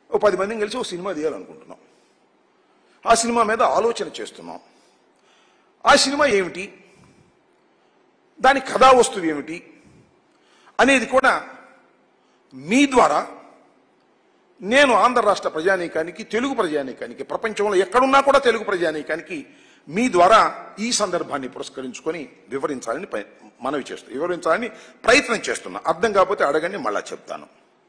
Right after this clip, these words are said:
ఒక నేపథ్యం, ఒక మంచి కుటుంబ నేపథ్యం. ఒక చిన్న ఫ్యామిలీలో పుట్టినప్పటికీ కూడా అన్నదమ్ములు ఒక రంగంలో అద్భుతమైన విజయాలు సాధించి పెద్ద సెలబ్రిటీస్ అవుతారు.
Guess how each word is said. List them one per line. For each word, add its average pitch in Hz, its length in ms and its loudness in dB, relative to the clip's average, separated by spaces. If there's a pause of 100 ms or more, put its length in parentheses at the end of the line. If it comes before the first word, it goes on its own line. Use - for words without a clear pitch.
(340)
ఒక 269 120 -4
నేపథ్యం, 190 480 -4 (2000)
ఒక 233 140 4
మంచి 220 300 0
కుటుంబ 185 300 -6
నేపథ్యం. 107 480 -10 (2500)
ఒక 214 220 -12
చిన్న 233 160 -4
ఫ్యామిలీలో 196 480 -2
పుట్టినప్పటికీ 160 640 -12
కూడా 247 360 -4 (1400)
అన్నదమ్ములు 226 440 -2
ఒక 156 80 -4
రంగంలో 180 600 -4 (140)
అద్భుతమైన 185 540 -4
విజయాలు 165 360 0
సాధించి 180 640 -6 (840)
పెద్ద 233 200 -12
సెలబ్రిటీస్ 151 520 -6
అవుతారు. 82 360 -14